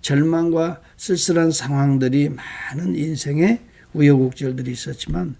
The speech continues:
궁극적으로 하나님이 어떻게 그를 사랑하는 자들을 또 구속하시고 보호하시고 인도하시는가를 쭉 시편을 통해서, 그때그때의 상황을 통해서 우리에게 간증처럼,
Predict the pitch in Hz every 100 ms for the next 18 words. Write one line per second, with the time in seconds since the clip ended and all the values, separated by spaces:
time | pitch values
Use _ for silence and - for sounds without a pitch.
0 | - - - 165 180 185 233 226 214 202
1 | 208 254 - - _ _ - 170 165 170
2 | 175 175 - - - 170 151 - 208 208
3 | 226 226 - - - - 185 202 - 156
4 | 160 151 147 147 160 143 147 190 180 -
5 | - _ _ 143 139 139 139 - - 131
6 | 139 127 - 127 127 131 - 139 131 127
7 | 123 139 127 127 - - - 135 131 135
8 | 131 131 123 120 117 147 147 - - -
9 | - 160 110 123 127 127 - - - 147
10 | 135 123 - - - - 143 135 127 113
11 | - - - - - 135 131 143 127 123
12 | - 135 139 131 127 - 170 165 - -
13 | 269 - - - - 165 131 113 117 -
14 | - 135 139 156 165 135 139 123